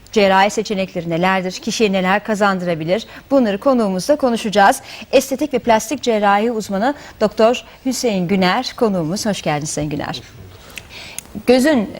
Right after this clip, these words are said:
Speaker 1: e, öncelikle doğal yapısını bilmemiz gerekir ki zaman içinde o doğal yapı nasıl bozuluyor anlamak daha kolay olsun. Gözümüzü sağlam, güzel gösteren bu yapıda aslında hangi elemanlar yer alıyor?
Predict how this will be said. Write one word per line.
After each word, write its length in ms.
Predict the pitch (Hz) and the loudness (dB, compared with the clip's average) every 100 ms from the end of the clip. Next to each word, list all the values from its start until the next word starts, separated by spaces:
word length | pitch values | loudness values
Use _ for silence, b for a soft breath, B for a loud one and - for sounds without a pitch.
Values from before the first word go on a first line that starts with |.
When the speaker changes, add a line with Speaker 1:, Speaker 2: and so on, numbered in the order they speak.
| - | -2
Speaker 1:
e, 140 | 185 | 0
öncelikle 600 | - 233 220 226 - 277 214 | 2 4 4 0 -4 0 6
doğal 300 | 240 269 240 | 8 8 6
yapısını 460 | 226 220 - 190 | 0 -2 -6 -2
bilmemiz 380 | 190 196 196 190 | 0 2 2 2
gerekir 400 | 196 190 190 320 | 2 2 2 -2
ki 280 | - 247 269 B B | 2 2 2 B B
zaman 380 | - 196 233 233 | 0 6 6 6
içinde 280 | 208 214 208 | 2 -2 -2
o 120 | 190 | 2
doğal 260 | 202 208 208 | 4 4 2
yapı 280 | 185 190 | -2 -2
nasıl 280 | 214 247 220 | -2 0 0
bozuluyor 480 | 190 190 185 185 220 | 2 2 4 4 4
anlamak 500 | - 185 170 190 - | 2 0 0 -2 -2
daha 180 | 196 208 | 0 0
kolay 340 | 208 196 175 | 0 0 0
olsun. 360 | 165 160 - 302 B B B - | -2 -6 -4 -4 B B B -2
Gözümüzü 640 | 294 285 302 254 226 247 247 - | 2 2 4 4 4 2 2 -14
sağlam, 680 | - 254 240 240 196 202 | 2 6 6 6 2 0
güzel 320 | 208 220 269 240 | -2 2 2 2
gösteren 460 | 214 - 196 185 | 0 -2 -4 -4
bu 80 | 240 | 0
yapıda 440 | 247 - 202 208 233 B B - | 2 2 2 2 2 B B 0
aslında 360 | 240 - 247 | 0 2 -2
hangi 220 | 254 262 240 | 0 2 2
elemanlar 480 | 214 180 165 156 | 2 0 0 -2
yer 240 | 156 175 160 | -4 -2 -4
alıyor? 420 | - 80 185 - | -4 -6 -6 -10